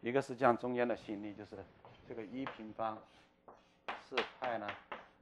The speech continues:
epsilon 零 r 的平方。另外一个呢，是我们说的这个 centrifugal force，向外的这个力，它呢是这个U R的三次方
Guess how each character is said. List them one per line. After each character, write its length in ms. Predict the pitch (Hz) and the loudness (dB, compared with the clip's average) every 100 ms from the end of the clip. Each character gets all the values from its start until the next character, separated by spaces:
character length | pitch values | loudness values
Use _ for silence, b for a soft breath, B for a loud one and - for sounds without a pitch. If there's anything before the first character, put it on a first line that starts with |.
| - - | -12 -10
epsilon 460 | - - 117 107 | -8 -4 -4 -2
零 100 | 104 101 - | -4 -4 -8
r 180 | 113 117 | -2 0
的 80 | 110 | 0
平 220 | - - - | -4 -16 -20
方。 220 | - - - - - - - - - - | -16 -14 -14 -18 -20 -20 -20 -20 -20 4
另 180 | 151 143 | 10 12
外 120 | 123 | 12
一 80 | 110 | 12
个 120 | 107 | 8
呢， 120 | 104 | 4
是 140 | 95 117 | 4 -2
我 60 | |
们 100 | 98 | -2
说 160 | - 110 | -2 -2
的 80 | 104 | -2
这 60 | |
个 80 | 104 | -4
centrifugal 560 | - 107 - 139 - 101 - | -6 -6 0 0 0 -4 -4
force， 200 | 127 - - - - - - - | -6 -6 -10 -20 -20 -20 -20 -14
向 220 | - 123 | -6 4
外 160 | 131 120 | 8 8
的 100 | 107 | 6
这 120 | 117 | -6
个 80 | 123 | -6
力， 80 | 107 - - - - - - - - - - - - - - - - - - - - | -8 -16 -20 -20 -20 -20 -20 -20 -16 -16 -18 -20 -20 -20 -20 -18 -18 -20 -20 -20 -10
它 160 | 117 | -4
呢 160 | 120 113 | 0 0
是 180 | - 113 | 0 -4
这 120 | 107 | 0
个 180 | 107 107 | 0 2
U 220 | 117 113 | 2 2
R 260 | 113 117 | 6 8
的 80 | 113 | 6
三 240 | 107 127 131 | 6 2 2
次 140 | 110 | -6
方 200 | 107 98 | -12 -12